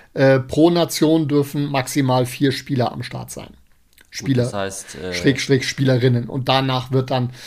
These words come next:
Speaker 1: dementsprechend ausgesiebt. Und, äh, so sind's jetzt bei den deutschen Damen am Ende, äh, drei Spielerinnen, die dann, die dann mit dabei sind. Ich glaub, Annalena Friedsam ist dann auch noch über eine spezielle I-T-F-Regelung,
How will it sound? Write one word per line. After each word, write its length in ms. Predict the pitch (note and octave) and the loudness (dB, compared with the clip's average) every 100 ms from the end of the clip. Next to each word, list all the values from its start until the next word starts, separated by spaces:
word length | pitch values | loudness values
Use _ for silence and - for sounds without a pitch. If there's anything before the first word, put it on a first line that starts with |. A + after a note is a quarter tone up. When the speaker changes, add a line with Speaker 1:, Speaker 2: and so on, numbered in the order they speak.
| - - C#3 | -20 -2 2
Speaker 1:
dementsprechend 600 | C3+ B2 - B2 C#3+ - | 2 2 -2 -2 -2 -4
ausgesiebt. 760 | D3+ - E3+ B2+ G#3+ - - - - _ | -2 0 0 2 -2 -2 -16 -16 -20 _
Und, 460 | - C#3 C3+ C3 B2+ | 2 2 4 0 0
äh, 380 | C#3 C3 B2+ B2 | 4 4 4 2
so 240 | C3 C3 | 2 2
sind's 340 | B2 C3+ B2+ - | 2 -2 -2 0
jetzt 300 | B2 - - | 0 -2 -2
bei 160 | A#2 | -2
den 440 | A2+ A#2 A2+ A2+ A2+ | 0 -4 -4 -6 -8
deutschen 540 | B2+ B2+ A#2+ - B2 A2 | -4 0 0 -2 -8 -6
Damen 400 | A#2 C3 C3 - | -4 -4 -6 -6
am 160 | A#2 | -10
Ende, 1120 | - B2+ A#2+ A2+ A2+ - - - - - - - | -4 0 0 -2 -6 -12 -14 -12 -12 -12 -12 -12
äh, 80 | - | -8
drei 180 | C3 | -6
Spielerinnen, 680 | C#3 - E3 D#3 E3 G3+ - _ C#3+ | -6 -2 0 0 -2 -6 -10 _ -6
die 80 | |
dann, 400 | C3 C3+ C3 B2+ | -2 -2 -2 -4
die 100 | C3 | -8
dann 160 | C3 B2+ | -4 -2
mit 140 | C3 | -2
dabei 320 | C3+ B2 C3 B2+ | -2 -2 0 0
sind. 280 | C#3 C#3 - - - | 0 -2 -6 -20 -20
Ich 80 | - | -4
glaub, 180 | C3+ B2+ | -2 0
Annalena 400 | C3 B2 B2 B2+ | 0 2 2 0
Friedsam 400 | - D3 C#3+ C3+ | -4 -4 -2 -4
ist 160 | - | -4
dann 100 | D3 | -4
auch 100 | - | -4
noch 100 | C3 | -2
über 100 | C3+ | 0
eine 140 | B2 B2+ | 0 -2
spezielle 400 | - B2 C3+ A#2+ A#2 | -6 -4 0 0 -2
I-T-F-Regelung, 800 | A#2+ - C#3+ E3 D3 D3 D3+ | -4 -4 -2 0 4 4 2